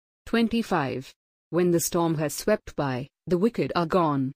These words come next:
but the righteous stand firm forever." Twenty-six.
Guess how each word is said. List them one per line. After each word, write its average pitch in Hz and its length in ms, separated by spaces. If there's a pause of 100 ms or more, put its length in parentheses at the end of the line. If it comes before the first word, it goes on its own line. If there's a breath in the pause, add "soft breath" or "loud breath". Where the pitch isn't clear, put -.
(160)
but 214 160
the 226 100
righteous 180 440
stand 180 460
firm 190 320
forever." 175 600 (400)
Twenty-six. - 840